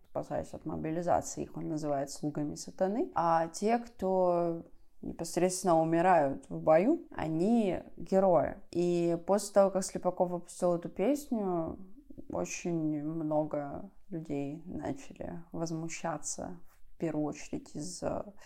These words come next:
ну, я видела много возмущений из команды Навального, ну и других прям ярых противников, э, войны Путина, и кто прям очень жестко проходится по Путину.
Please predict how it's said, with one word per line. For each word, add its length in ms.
ну, 160
я 180
видела 380
много 280
возмущений 500
из 80
команды 420
Навального, 960
ну 300
и 40
других 520
прям 240
ярых 360
противников, 880
э, 420
войны 840
Путина, 520
и 20
кто 200
прям 300
очень 320
жестко 400
проходится 680
по 160
Путину. 640